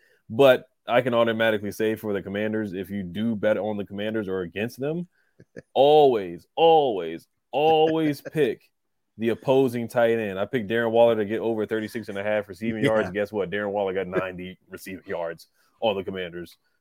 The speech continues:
Speaker 1: uh, yesterday, unfortunately, uh, with the Giants. So I'm gonna pull up the Wizards. The Wizards, for me personally,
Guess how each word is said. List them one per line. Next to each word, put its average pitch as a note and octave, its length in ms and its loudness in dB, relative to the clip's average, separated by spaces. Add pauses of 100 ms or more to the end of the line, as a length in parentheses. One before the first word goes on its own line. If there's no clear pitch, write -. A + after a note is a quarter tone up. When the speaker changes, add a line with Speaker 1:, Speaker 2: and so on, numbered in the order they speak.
(140)
Speaker 1:
uh, F#2+ 140 0
yesterday, F#2 460 -2
unfortunately, F2 580 -8 (400)
uh, F#2 200 -2
with F2+ 100 -6
the F#2 60 -6
Giants. F#2 460 -2
So G2 220 0
I'm G#2+ 120 -2
gonna B2+ 120 -2
pull B2 180 0
up G#2 80 0
the F#2+ 100 -2
Wizards. G2+ 360 -2
The G2 100 -6
Wizards, D3+ 340 2
for B2+ 140 -4
me D3+ 260 0
personally, D#3 580 -2